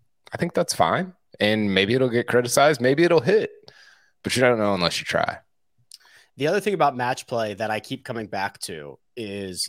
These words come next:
Speaker 2: there is a desire, Patrick, for the guys who performed the best in the regular season to get some type of reward for that.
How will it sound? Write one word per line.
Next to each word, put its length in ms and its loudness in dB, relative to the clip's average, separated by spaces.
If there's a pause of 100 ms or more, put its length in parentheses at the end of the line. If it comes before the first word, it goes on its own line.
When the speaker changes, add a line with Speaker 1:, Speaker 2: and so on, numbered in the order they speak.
Speaker 2:
there 140 -6
is 300 2
a 40 0
desire, 520 2
Patrick, 580 -4
for 800 -4 (960)
the 180 0
guys 540 6
who 80 -4
performed 600 -4
the 140 0
best 680 0 (500)
in 140 -4
the 100 -4
regular 400 -2
season 600 -2
to 160 -6
get 260 -2
some 340 0
type 320 -2
of 220 -8
reward 420 -8
for 160 -16
that. 140 -16